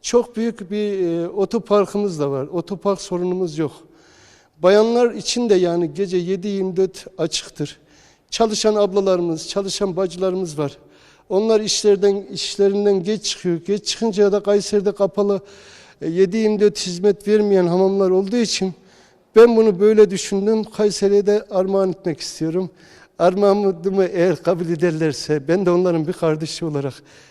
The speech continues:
çok sevinirim. Gelip beni görmelerini, benimle de işte biz iştenik, bir aileyik.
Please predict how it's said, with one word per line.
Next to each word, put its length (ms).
çok 260
sevinirim. 520
Gelip 300
beni 200
görmelerini, 800
benimle 400
de 120
işte 320
biz 340
iştenik, 640
bir 340
aileyik. 500